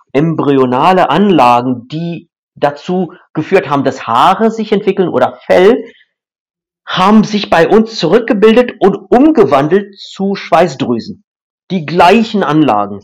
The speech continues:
Wir haben Schweißdrüsen da, wo wir früher mal ein Fell hatten.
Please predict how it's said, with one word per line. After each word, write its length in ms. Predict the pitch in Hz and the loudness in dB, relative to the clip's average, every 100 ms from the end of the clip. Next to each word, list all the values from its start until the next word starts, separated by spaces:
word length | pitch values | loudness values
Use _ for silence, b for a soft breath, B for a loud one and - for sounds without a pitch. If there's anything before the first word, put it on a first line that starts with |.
| b b _ | b b _
Wir 320 | 123 180 160 151 | -4 -2 0 0
haben 500 | 202 240 226 - - _ _ | 0 0 -2 -6 -18 _ _
Schweißdrüsen 920 | - 147 196 226 - 190 196 196 175 | -4 2 2 0 0 0 0 -2 -2
da, 220 | 160 175 | 0 -2
wo 120 | 175 | -6
wir 120 | 180 | -8
früher 360 | - - 156 180 | -10 -6 -4 -4
mal 320 | 156 143 160 139 | -4 -4 -4 -8
ein 120 | 143 | -14
Fell 300 | - 220 139 | -4 -4 -4
hatten. 360 | - 101 - | -10 -16 -18